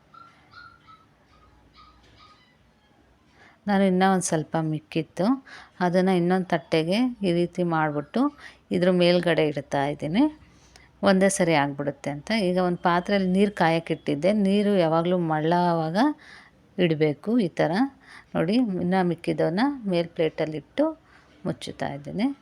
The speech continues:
ಒಂದು ಕಾಲು ಗಂಟೆ ಬೇಯಬೇಕು, ಚೆನ್ನಾಗಿ ಬೇಯಬೇಕು. ಆಮೇಲೆ,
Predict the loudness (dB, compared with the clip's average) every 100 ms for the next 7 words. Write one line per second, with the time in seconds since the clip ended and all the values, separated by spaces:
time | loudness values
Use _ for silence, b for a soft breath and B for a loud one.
0 | B B B B -4 0 2 0 4 4
1 | 4 2 0 0 2 2 0 -6 -8 -2
2 | 2 2 2 -2 -4 -4 -2 0 0 -2
3 | -2 -2 -4 -8 -2 0 0 B B B
4 | B B -4 0 2 0